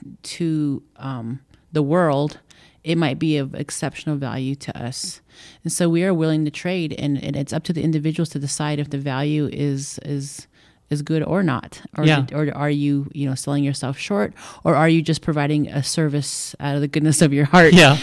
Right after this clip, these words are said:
Speaker 1: <laughs> And so,
Speaker 2: Yeah.
Speaker 1: yeah, and, but it, it allows you to be human, and it allows you to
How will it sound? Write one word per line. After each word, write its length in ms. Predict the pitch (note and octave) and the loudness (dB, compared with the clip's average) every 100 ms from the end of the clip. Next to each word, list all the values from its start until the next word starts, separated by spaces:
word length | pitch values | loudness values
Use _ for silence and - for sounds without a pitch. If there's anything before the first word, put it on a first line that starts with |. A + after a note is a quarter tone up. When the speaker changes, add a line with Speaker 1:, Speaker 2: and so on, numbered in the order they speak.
| - | -4
Speaker 1:
<laughs> 160 | F#3 - | -6 4
And 500 | G#3+ A#3+ G#3+ G3+ F3+ | 8 8 8 4 6
so, 320 | F3+ F3+ D#3+ | 8 8 6
Speaker 2:
Yeah. 80 | G#3 - G#3 | -2 -2 6
Speaker 1:
yeah, 240 | A#3 G#3 | 8 8
and, 220 | C3 C4 | 6 4
but 140 | F#3 F#3+ | 4 4
it, 220 | E3+ F#3 | 4 2
it 220 | E3 - F3 | -2 -2 2
allows 440 | F#3+ G3+ B3+ G3+ | 6 6 6 4
you 80 | F#3+ | 2
to 120 | - | 0
be 120 | F3+ F3+ | -2 0
human, 460 | - C4 D#3 D3 - _ _ _ _ _ _ _ _ _ _ _ - | 2 4 2 0 -6 _ _ _ _ _ _ _ _ _ _ _ 0
and 140 | F3 | 4
it 20 | D#3+ | 4
allows 440 | E3+ E3 F3+ E3 | 4 4 2 2
you 260 | F3 F3+ F3 | 2 2 0
to 260 | - E3 | -2 -6